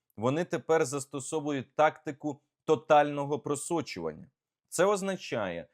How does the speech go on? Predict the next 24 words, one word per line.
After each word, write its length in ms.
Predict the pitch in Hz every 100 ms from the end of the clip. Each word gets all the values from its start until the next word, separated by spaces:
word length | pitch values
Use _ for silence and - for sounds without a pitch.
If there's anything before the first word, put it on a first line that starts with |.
| _
що 280 | - - 165
ворог 320 | 156 196 190 156
намагається 680 | 147 147 143 165 165 - 135
знаходити 560 | 135 131 160 151 135
слабкі 440 | 131 143 135 - 156
місця 540 | 143 131 - 131 104 - _ -
в 80 | 143
українській 760 | 156 156 151 147 123 - 120
обороні 640 | 120 127 117 127 165 185 175 _ _ _
та 160 | 156 147
проникати 720 | 143 135 127 - 156 165 165
через 360 | - 170 151 135
них 260 | 151 139 _ _
малими 600 | 110 127 127 139 139 135 131 _ _
групами. 680 | 104 127 151 123 - 78 - - _ _ _ _ _
Тобто, 420 | 180 175 127 123
дійсно, 640 | 107 143 156 - 104 95 -
е, 60 | 107
ворог 600 | 107 110 165 156 - -
намагається 760 | 123 123 131 135 135 123 -
покращувати 920 | 107 123 139 131 - 123 113 - 107 82 _
своє 440 | - - 135 139 135
розвідувальне 720 | 135 123 127 110 117 120 127
забезпечення. 920 | 120 123 143 - 156 143 143 151 143